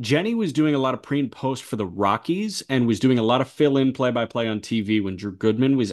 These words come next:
out. Jenny is awesome, and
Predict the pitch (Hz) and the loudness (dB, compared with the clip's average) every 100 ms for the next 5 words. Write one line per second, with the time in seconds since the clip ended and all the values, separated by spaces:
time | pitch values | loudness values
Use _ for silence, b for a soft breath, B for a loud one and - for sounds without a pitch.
0 | - 117 170 226 - b b b b 117 | -2 2 2 0 -12 b b b b -2
1 | 143 175 208 160 131 95 - _ 101 90 | 2 2 2 2 0 0 -8 _ -4 -4
2 | - 92 90 - - 135 120 117 113 | -8 -8 -14 -16 -2 2 4 4 2